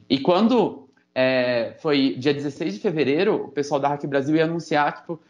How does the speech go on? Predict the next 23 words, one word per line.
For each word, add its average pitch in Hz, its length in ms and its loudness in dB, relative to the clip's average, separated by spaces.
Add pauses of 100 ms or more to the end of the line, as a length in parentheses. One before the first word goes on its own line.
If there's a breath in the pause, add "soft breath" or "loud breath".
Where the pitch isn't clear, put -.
(140 soft breath)
quem 151 240 0
iam 165 100 -2
ser 165 180 -2
os 165 160 -2
cinco 180 340 -2
projetos 180 440 2
selecionados. 143 680 0 (220 soft breath)
E 151 60 -2
nesse 175 280 2
dia, 151 260 4
tipo, - 340 -2
a 131 80 0
mi-, 143 220 0
meu 151 160 4
dia 151 180 2
parou, 180 340 0
porque 131 300 -14
eu 151 60 -8
não 151 80 -10
conseguia 156 400 -8
fazer 156 240 -6
mais 160 220 -6
nada, 139 340 -4